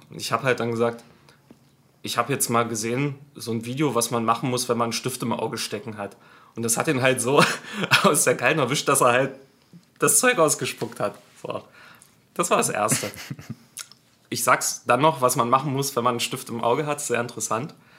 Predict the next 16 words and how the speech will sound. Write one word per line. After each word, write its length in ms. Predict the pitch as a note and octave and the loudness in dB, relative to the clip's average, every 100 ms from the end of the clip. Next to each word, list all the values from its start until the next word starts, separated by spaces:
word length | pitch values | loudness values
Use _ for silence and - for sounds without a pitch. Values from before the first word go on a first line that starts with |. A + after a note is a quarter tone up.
| - - - - | -20 -12 -10 -6
Und 80 | A2+ | -6
das 120 | - | -2
andere 360 | C3 D#3 D3 | -2 0 2
war, 320 | A#2 B2 D3 - - _ _ _ _ _ - | 4 4 4 -2 -16 _ _ _ _ _ -12
ich 140 | A#2+ | -2
hab, 180 | B2+ B2+ | -2 0
äh, 280 | - A2+ A2+ | -2 -2 -4
für 180 | - A2 | -8 -10
ein 140 | G#2+ | -8
Kind 260 | - C3+ E3+ | -6 -6 -6
eine 60 | A2+ | -10
Pizza 360 | - C#3+ D#3 | -8 -2 0
an 100 | C#3+ | 0
den 100 | D3 | -2
Ofen 320 | C3+ C3 - D#3+ | -6 -6 -6 -6
gemacht. 360 | D#3 F3+ - | -6 -8 -12